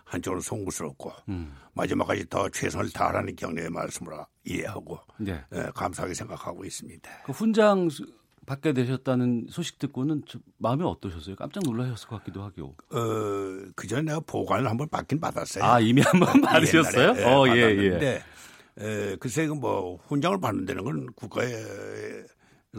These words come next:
Speaker 1: 주시는 건데,
Speaker 2: 음.
Speaker 1: 큰 영예죠.
Speaker 2: 예.
Speaker 1: 그 영예는 뭐, 평생 가는 하나의 영예다, 이렇게 생각하고 있고, 더욱더, 어, 여러 가지에서 좀 정신 차리고 더 잘해야 되겠다 하는 그런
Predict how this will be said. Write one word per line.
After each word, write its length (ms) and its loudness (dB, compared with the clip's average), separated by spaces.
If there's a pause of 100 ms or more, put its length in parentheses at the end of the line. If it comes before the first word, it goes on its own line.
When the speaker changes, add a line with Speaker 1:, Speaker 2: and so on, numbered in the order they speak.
(120)
Speaker 1:
주시는 320 -6
건데, 540 -10
Speaker 2:
음. 60 -4
Speaker 1:
큰 220 -2
영예죠. 680 -4
Speaker 2:
예. 220 -2
Speaker 1:
그 140 -8
영예는 320 -8
뭐, 220 -10
평생 380 -8
가는 180 -6
하나의 300 -8
영예다, 340 -8
이렇게 180 -14
생각하고 540 -14
있고, 300 -16 (580)
더욱더, 580 -4 (680)
어, 100 -10 (520)
여러 160 -2
가지에서 380 -6
좀 180 -10 (580)
정신 320 -6
차리고 300 -8
더 160 -4
잘해야 320 0
되겠다 340 -4
하는 220 -8
그런 340 -10